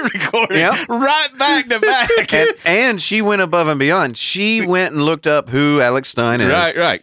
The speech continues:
Speaker 2: Found out that he was there to perform at a comedy
Speaker 1: Right.
Speaker 2: club, called the comedy club, got his show shut down.
Speaker 1: Uh.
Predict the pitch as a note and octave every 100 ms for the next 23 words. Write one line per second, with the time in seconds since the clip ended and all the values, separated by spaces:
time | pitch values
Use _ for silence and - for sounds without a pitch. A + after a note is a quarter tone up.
0 | _ C3+ D3 E3 E3 D3+ D#3 D3 C3 C3+
1 | C3+ B2+ A#2+ G#2 G2+ - D3+ C#3 A#2 G2+
2 | D#3 F3 A2+ G#2 A#2+ G#2+ G#2 G#2 - C3+
3 | E3 E3+ D#3+ E3+ D#3+ C3 A#2 G2+ G2 G2
4 | _ _ _ - C#3 C3+ A2 - E3+ E3
5 | F#3+ E3+ A#2+ - - - A2 G2 G#2+ F#2
6 | F2+ C3+